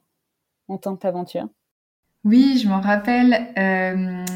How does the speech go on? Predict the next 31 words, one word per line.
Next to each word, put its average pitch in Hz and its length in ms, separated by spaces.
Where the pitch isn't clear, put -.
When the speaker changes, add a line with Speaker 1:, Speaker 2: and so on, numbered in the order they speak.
Speaker 2:
t'avais 190 260
fait 220 140
le 208 120
quiz « 233 540
Jusqu'à 190 340
quel 208 160
chakra 208 460
es-tu 196 220
aligné 185 300
dans 196 140
ta 175 160
vie 175 160
pro ? » - 460
Et, 185 240
euh, 180 80
le 180 100
résultat, 185 400
c'était 226 160
le 160 60
chakra 190 360
du 196 120
cœur 233 340
et 214 60
on 185 100
en 175 100
avait 170 160
parlé 202 300
à 208 40
ta 185 140
première 190 420
séance 226 560